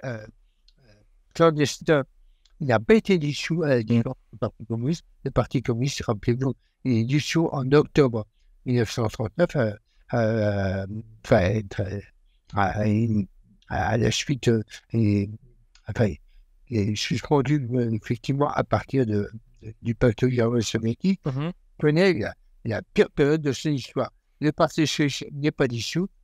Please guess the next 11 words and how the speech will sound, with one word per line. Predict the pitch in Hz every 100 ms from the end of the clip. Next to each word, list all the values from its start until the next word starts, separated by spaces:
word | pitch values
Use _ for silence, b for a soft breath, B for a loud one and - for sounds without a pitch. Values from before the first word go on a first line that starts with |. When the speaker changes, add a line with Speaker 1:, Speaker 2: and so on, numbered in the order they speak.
| -
Speaker 1:
mais | 143 190
il |
ne | 180
fonctionne | - 160 - 135
plus. | - 101 _ _ -
Il | 180 170
ne | 170 _
fonctionne | - - 123
plus. | 107 165 208 _ _ _ -
Et, | 151 175 -
euh, | 135 120 110